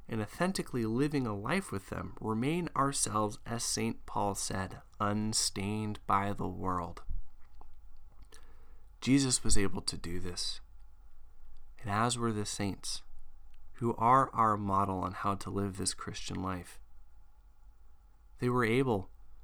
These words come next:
to live with others, to share God's love with them,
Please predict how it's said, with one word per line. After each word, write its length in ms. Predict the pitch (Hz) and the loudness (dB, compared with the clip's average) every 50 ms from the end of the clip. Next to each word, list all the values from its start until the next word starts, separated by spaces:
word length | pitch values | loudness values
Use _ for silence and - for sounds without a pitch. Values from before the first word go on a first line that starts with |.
| - - - | -14 -10 -6
to 140 | - 110 | -2 0
live 380 | 98 98 104 113 123 131 123 113 | 0 2 4 4 4 4 4 4
with 220 | 110 104 98 - | 2 0 0 0
others, 560 | - - 101 92 87 90 87 - - - - - - - - - - - - - - - - - - - | -2 -4 -4 -4 -4 -6 -8 -8 -8 -10 -10 -10 -14 -20 -20 -20 -20 -20 -20 -20 -20 -20 -20 -18 -10 -6
to 120 | - 107 | -4 2
share 460 | 104 - - - 127 123 123 120 120 - - | 6 6 8 8 6 4 4 2 2 0 0
God's 380 | - 113 107 107 107 104 - - | 4 6 6 6 4 2 -2 0
love 340 | 101 104 107 107 104 - - - | 2 4 4 4 4 0 -4 -2
with 320 | 98 98 95 - - - | 0 0 0 0 -2 -8
them, 320 | - 101 92 85 85 87 | -6 -4 -4 -4 -6 -6